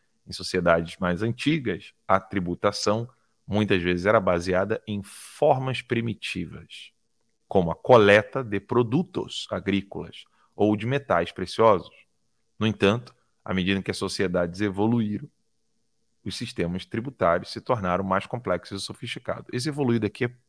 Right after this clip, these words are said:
é, é, é bem sarcástico, tá?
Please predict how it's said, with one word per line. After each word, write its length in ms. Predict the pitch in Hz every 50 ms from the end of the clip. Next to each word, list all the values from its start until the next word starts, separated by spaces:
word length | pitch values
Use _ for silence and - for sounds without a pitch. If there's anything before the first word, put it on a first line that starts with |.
| _ _ _ _
é, 200 | - 101 98 - -
é, 300 | - 98 101 98 98 - _ _ _ _ _ _ _ _ _ _ _ _ _
é 100 | - 95
bem 160 | 87 107 127
sarcástico, 720 | 123 - 101 - - - - 78 76 - - - - -
tá? 260 | - - 85 85 87